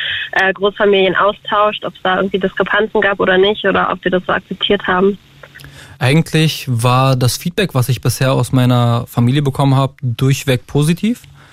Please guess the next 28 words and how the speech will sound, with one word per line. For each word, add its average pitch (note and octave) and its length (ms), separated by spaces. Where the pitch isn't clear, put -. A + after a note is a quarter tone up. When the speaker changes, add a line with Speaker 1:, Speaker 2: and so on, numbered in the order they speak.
Speaker 2:
Ich - 120
glaube, B2+ 280
die, B2 180
die C3 120
es - 160
doof C#3 460
finden C#3+ 400
oder A#2+ 240
gefunden B2 440
haben, B2 440
haben A#2 340
sich A#2+ 140
dann B2 160
einfach B2 300
nicht B2 180
gemeldet C#3+ 560
oder A#2+ 240
haben A#2+ 200
dazu A#2+ 220
dann A#2+ 140
einfach A#2+ 240
nichts B2 260
gesagt B2+ 320
und B2 100
es A2+ 100
so A#2+ 80
stehen C3+ 240
lassen. D3 300